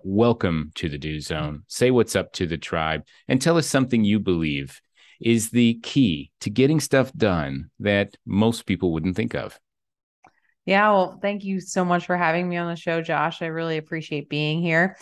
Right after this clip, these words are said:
Speaker 2: So one thing I think is the key is to doing less stuff. Um, so I'm a recent new mother. I had my firstborn in October,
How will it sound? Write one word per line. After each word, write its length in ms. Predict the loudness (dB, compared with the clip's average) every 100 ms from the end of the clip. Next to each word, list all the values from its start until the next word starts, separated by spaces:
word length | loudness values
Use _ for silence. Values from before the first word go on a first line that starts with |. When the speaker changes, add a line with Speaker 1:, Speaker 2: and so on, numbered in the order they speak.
| -20 -20 -2
Speaker 2:
So 380 | 4 6 6
one 220 | 4 2 4
thing 260 | 0 -2 -2
I 220 | -2 -2 -2
think 300 | -4 -4 -6
is 200 | -10 -8
the 120 | -8
key 420 | -8 -2 2 2
is 320 | 2 0 -4 -4
to 120 | -6
doing 520 | -4 -2 0 0 -2 -6
less 360 | -2 -2 -2 -6
stuff. 460 | -8 -6 -6 -10 -20 _ -8
Um, 360 | -4 -2 -4
so 500 | -4 0 2 4 2
I'm 180 | 0 0
a 100 | -2
recent 480 | -2 -4 -4 -6 -6
new 200 | -6 -6
mother. 360 | -2 0 2 2
I 120 | 2
had 320 | 2 0 -2
my 140 | -4 -6
firstborn 640 | -6 -8 -8 -4 -2 -2
in 220 | -4 -4
October, 720 | -4 -4 -4 -4 0 2 2